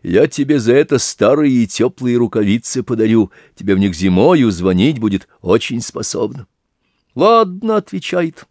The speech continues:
и я ему рукавицы дал, а он мне с колокольни старую церковную дверь принёс,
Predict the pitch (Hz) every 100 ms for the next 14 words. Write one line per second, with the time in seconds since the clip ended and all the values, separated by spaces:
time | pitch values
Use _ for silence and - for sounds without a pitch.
0 | _ _ _ _ _ _ _ - 107 117
1 | 131 214 110 101 101 107 104 104 - -
2 | 95 90 208 220 151 - _ _ _ _
3 | _ _ - 98 180 233 123 110 101 -
4 | 107 101 113 110 107 101 - 151 233 233
5 | 214 120 107 104 - 104 90 110 185 120
6 | 104 101 90 202 190 95 95 90 95 90
7 | - -